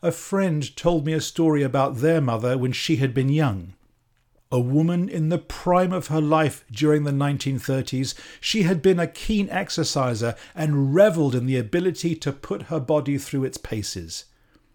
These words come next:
Back then, it was a time when gyms, not to mention female athletes, were less common, indeed accepted, than they are today,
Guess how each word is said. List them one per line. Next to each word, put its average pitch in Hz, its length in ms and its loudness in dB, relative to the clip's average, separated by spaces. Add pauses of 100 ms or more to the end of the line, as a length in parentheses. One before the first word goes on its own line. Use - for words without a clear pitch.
(500)
Back 147 240 -4
then, 190 360 2 (300)
it 175 160 -2
was 165 140 2
a 170 60 0
time 170 460 2
when 143 240 4
gyms, 196 600 2 (240)
not 123 280 -4
to 127 100 -2
mention 123 380 0
female 127 540 -2
athletes, 123 640 -6 (180)
were 156 240 4
less 165 320 4
common, 131 540 0 (320)
indeed 143 480 0
accepted, 131 640 -4 (220)
than 135 140 -2
they 135 120 2
are 135 180 0
today, 113 600 -2